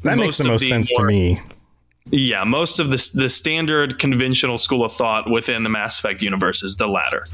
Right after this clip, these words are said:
Speaker 2: Um,
Speaker 1: How do you pick
Speaker 2: the
Speaker 1: things up
Speaker 2: Turian
Speaker 1: if you don't have, uh, hands and arms to do it, right?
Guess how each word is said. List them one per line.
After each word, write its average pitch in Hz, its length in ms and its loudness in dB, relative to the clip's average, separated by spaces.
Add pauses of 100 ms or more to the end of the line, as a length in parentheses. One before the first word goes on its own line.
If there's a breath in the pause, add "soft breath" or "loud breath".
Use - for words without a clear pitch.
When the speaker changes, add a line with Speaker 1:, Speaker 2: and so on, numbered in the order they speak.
(440)
Speaker 2:
Um, 104 640 0
Speaker 1:
How 196 120 0
do 220 80 2
you 147 60 2
pick 143 160 -2
Speaker 2:
the 151 80 0
Speaker 1:
things 110 140 2
up 110 120 2
Speaker 2:
Turian 95 120 0
Speaker 1:
if - 60 2
you 117 60 2
don't 107 140 4
have, 101 180 2 (120)
uh, 107 160 2
hands 90 520 2
and 107 120 2
arms 90 420 2 (140)
to - 80 0
do 90 160 2
it, - 140 -6 (120)
right? 110 240 2